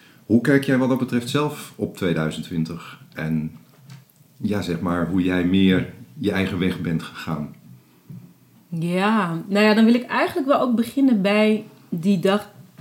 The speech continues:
Speaker 2: die we net omschrijven, hè, vijfentwintig november. Brave New Media World. Ik had de avond ervoor mijn manuscript ingeleverd. En mijn manuscript was eigenlijk het einde van een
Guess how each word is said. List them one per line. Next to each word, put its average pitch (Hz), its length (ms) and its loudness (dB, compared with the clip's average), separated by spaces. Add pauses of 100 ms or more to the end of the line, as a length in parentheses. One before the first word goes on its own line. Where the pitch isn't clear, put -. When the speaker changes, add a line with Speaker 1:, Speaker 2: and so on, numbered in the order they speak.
(120)
Speaker 2:
die 185 180 0
we 180 60 -2
net 185 220 0
omschrijven, 208 640 -2
hè, 269 120 -2
vijfentwintig 180 500 -4
november. 175 500 -4 (680)
Brave 180 280 0
New 175 140 2
Media 202 320 2
World. 208 260 0
Ik - 120 -8
had 180 100 -4
de 180 100 -2
avond 190 400 0
ervoor 185 380 -2
mijn 170 180 0
manuscript 170 520 -4
ingeleverd. 214 920 -2 (880)
En 170 160 -2
mijn 170 120 -2
manuscript 180 560 -2
was 175 120 -8
eigenlijk 208 400 -2
het 190 200 -8
einde 226 360 6
van 196 220 2
een 180 140 0